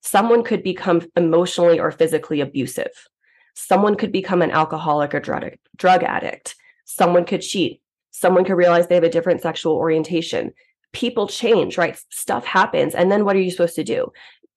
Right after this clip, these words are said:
I could be the same person and uphold my vows until the day I die, but I have to manage the risk that something could change in my marriage that's outside of,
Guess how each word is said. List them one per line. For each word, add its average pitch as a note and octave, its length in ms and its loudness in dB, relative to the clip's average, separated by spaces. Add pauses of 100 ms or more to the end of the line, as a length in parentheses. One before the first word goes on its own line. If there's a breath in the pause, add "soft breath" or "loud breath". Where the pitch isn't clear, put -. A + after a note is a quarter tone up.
I G#3 160 4
could C4 220 0
be F#3 120 0
the E3+ 120 4
same F3 320 0 (180)
person F#3+ 460 0
and - 180 -8
uphold - 380 0
my E3 180 0
vows E3 400 2 (300 soft breath)
until G3 260 2
the F#3 120 2
day F3 160 4
I D3+ 120 2
die, E3 480 0 (360)
but G#3 200 2
I G#3 120 4
have C#4 140 0
to B3+ 80 0
manage F#3 360 2
the E3 120 2
risk D#3+ 280 0
that D#3 160 -4
something F#3 420 0
could E3+ 180 -4
change E3+ 300 2
in E3 100 2
my D#3 140 0
marriage D#3 320 0
that's D#3 200 -4
outside C#3+ 440 -4
of, - 160 -6